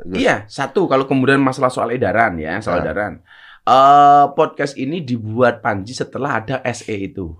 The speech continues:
Speaker 2: surat edaran itu. Nah,
Speaker 1: Ah.
Speaker 2: ini nanti wilayahnya Polri, bukan wilayah saya ya, bukan
Speaker 1: Oke.
Speaker 2: wilayah kita. Kemudian yang kedua, eh, benar nggak ini omongan Tamrin atau siapa, saya nggak tahu. Tapi saya tahu ini bahasanya dari seorang Panji.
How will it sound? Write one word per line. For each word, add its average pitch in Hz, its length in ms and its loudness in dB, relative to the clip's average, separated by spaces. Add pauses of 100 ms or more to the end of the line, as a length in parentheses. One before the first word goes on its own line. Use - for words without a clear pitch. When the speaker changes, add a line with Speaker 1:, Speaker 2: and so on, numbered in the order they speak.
Speaker 2:
surat - 240 -10
edaran 85 300 -6
itu. - 240 -16 (720)
Nah, 104 160 -4
Speaker 1:
Ah. 110 80 -4
Speaker 2:
ini 113 100 -2
nanti 120 180 -2
wilayahnya 123 440 0
Polri, 110 380 0
bukan 98 180 -4
wilayah 95 260 -2
saya 87 320 -6
ya, 80 200 -8 (280)
bukan 101 220 -6
Speaker 1:
Oke. 92 80 -6
Speaker 2:
wilayah 90 160 -6
kita. - 280 -14 (600)
Kemudian 127 560 0
yang 147 80 -2
kedua, 117 560 -4 (260)
eh, 147 800 4 (360)
benar 151 400 2
nggak 165 260 4
ini 160 160 -4
omongan 151 560 -4
Tamrin 139 480 0
atau 135 300 -4
siapa, 139 400 -4
saya 165 200 -4
nggak 95 200 -6
tahu. 104 220 -6
Tapi 127 260 -2
saya 175 220 0
tahu 156 280 -2
ini 139 180 -8
bahasanya 113 460 -4
dari 113 160 -4
seorang 117 320 -8
Panji. 110 480 -12